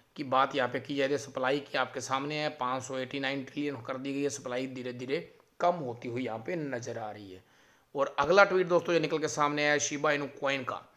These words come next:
"She start the new week with green candle, it's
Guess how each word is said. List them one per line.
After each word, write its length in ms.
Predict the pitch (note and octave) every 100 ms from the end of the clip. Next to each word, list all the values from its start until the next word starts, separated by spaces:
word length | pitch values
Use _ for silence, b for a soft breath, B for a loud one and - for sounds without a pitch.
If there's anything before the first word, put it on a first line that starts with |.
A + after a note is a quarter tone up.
| b b b b
"She 260 | - F3 G#3 A3 - -
start 500 | - F3 E3 F#3+ G3+ E3
the 180 | D#3+ E3+ E3+
new 340 | C#3 D3 G#3 A3
week 300 | D#3 A#2 - - - A#2+ C3
with 240 | G#3+ F#3 D#3 C3+
green 340 | D#3+ F3 F#3 F#3
candle, 400 | F#3 A#2+ A#2+ A2+ A#2
it's 220 | D#3+ E3+